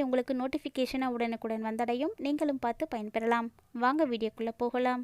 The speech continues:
நவ கிரகங்களின் தலைவனாக இருக்கக்கூடிய சூரிய பகவானுடைய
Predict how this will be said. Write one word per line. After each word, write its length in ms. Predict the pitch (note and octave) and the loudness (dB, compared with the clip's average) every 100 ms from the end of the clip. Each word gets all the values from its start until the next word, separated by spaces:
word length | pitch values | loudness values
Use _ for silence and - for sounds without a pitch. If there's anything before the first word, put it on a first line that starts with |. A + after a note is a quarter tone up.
| - - - | -8 -20 6
நவ 260 | C#4+ D#4 G4 | 6 8 8
கிரகங்களின் 600 | E4+ D4+ E4+ E4 D#4 D#4 | 8 6 8 8 6 6
தலைவனாக 540 | C4 C4 C#4+ D4+ D#4 D#4 | 6 6 6 4 4 4
இருக்கக்கூடிய 680 | C4+ C4+ C4+ C4 A#3+ A#3+ | 4 2 -2 -2 0 2
சூரிய 420 | C4+ - D#4 F#4 F4 | 2 2 2 4 4
பகவானுடைய 560 | D#4 C#4 C4+ C4 B3+ | 4 4 2 0 2